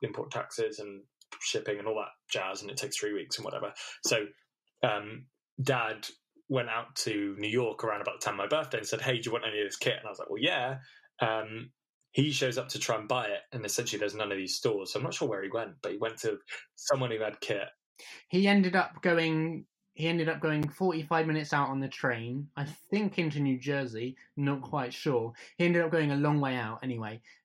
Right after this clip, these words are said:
Speaker 2: Um, then, uh, the store was effectively just someone's house. Um, and he ended up buying one of their actual team shirts.
Speaker 1: Which is awesome. So, yeah, I have a training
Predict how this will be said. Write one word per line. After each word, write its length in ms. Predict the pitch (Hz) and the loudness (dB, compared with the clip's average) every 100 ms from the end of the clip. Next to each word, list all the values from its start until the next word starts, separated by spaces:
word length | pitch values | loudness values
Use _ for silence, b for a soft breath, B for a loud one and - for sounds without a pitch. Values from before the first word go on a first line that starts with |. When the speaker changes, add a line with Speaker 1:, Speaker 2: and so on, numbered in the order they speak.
| - | 0
Speaker 2:
Um, 600 | 151 143 135 127 131 147 _ _ | 2 4 4 0 -4 -8 _ _
then, 640 | 147 151 151 143 135 135 - _ _ _ _ _ | 0 2 4 2 0 -2 -8 _ _ _ _ _
uh, 640 | 139 139 135 131 127 131 127 135 | 2 4 4 2 0 -2 -2 2
the 560 | 139 123 120 113 120 | 2 2 0 -4 -6
store 360 | - - 202 165 | -6 6 8 8
was 140 | 156 | 6
effectively 380 | 147 131 143 131 | 4 0 -2 -2
just 260 | 131 120 - | -2 -4 0
someone's 540 | 135 127 123 120 113 - 139 | 2 2 0 0 -4 -6 -2
house. 460 | 127 - - - _ b b b _ - | -2 -6 -16 -18 _ b b b _ 0
Um, 480 | 135 131 127 131 - | 4 4 2 0 0
and 140 | 156 | 4
he 80 | 151 | 6
ended 180 | 147 139 | 6 4
up 160 | 139 131 | 0 2
buying 360 | 139 139 131 | 4 4 2
one 220 | 127 135 | 2 4
of 140 | 135 131 | 2 2
their 160 | 131 | 2
actual 340 | 135 - - 139 | 0 -2 -4 -2
team 260 | - 165 | 0 0
shirts. 440 | 143 104 90 - - | 0 -4 -8 -14 -4
Speaker 1:
Which 240 | 139 139 131 | 2 2 2
is 100 | 135 | 2
awesome. 520 | 151 135 113 90 95 - | 2 0 -4 -6 -14 -4
So, 340 | - 123 110 110 b b b - | 2 2 2 -4 b b b 2
yeah, 200 | 135 113 | 2 4
I 120 | 127 | 0
have 200 | 123 123 | 0 0
a 420 | 120 117 113 113 _ - | 0 0 0 -4 _ 0
training 720 | 147 127 117 110 107 110 | 2 2 0 -4 -6 -10